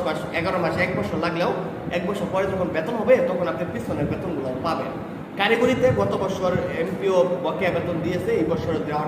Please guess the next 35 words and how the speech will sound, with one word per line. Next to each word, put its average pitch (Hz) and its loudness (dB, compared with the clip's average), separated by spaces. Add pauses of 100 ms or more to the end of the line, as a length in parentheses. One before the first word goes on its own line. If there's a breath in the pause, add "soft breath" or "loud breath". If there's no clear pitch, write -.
কথা, 156 -4 (360)
কিন্তু 170 0
মাদ্রাসায় 170 2 (140)
এখনো 147 -4
দেয় 127 0
নাই, 156 0 (400)
মাদ্রাসা 143 -2
এখনো 131 -4
চালু 165 0
হয় 131 -4
নাই। 113 -8 (360)
তো 139 0
যারা 139 0
মাদ্রাসায় 156 0
সুপারিশপ্রাপ্ত 156 -2
হয়েছেন, 160 -2
প্রভাষক 147 -2
বা 156 -2
সহকারী 147 -2
শিক্ষক, 196 -4 (340)
আশা 165 -2
করছি 175 -4
যে 185 -2
এই 180 0
যে 190 2 (480)
আগস্ট 175 2
মাস, 214 0 (160)
আগস্ট 170 0
মাসের 180 0
মধ্যে - 2
যোগদান 170 -2
সম্পূর্ণ 180 -2
করে, 233 4
আহ, - 0
আপনার 160 0